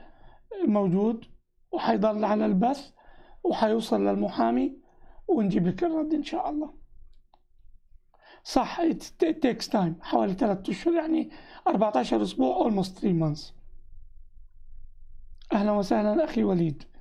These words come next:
هل عدد الأطفال يتأثر على الملف؟ No. أصلًا كندا بتحب الأطفال، وكندا بدها مهاجرين عندهم أطفال، لأن هدول بكرة بصيروا يشتغلوا، بصيروا دافعي ضرائب.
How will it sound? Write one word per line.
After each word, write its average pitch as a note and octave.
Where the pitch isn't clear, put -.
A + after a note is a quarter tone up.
هل B3+
عدد A#3+
الأطفال D#4
يتأثر G3+
على G3+
الملف؟ F#3+
No. G3+
أصلًا A#3
كندا G3
بتحب F#3
الأطفال، A#3
وكندا G#3
بدها G3
مهاجرين F#3+
عندهم F#3
أطفال، A3
لأن G3+
هدول F#3+
بكرة G#3
بصيروا G3
يشتغلوا، G#3+
بصيروا F#3+
دافعي G#3+
ضرائب. A#3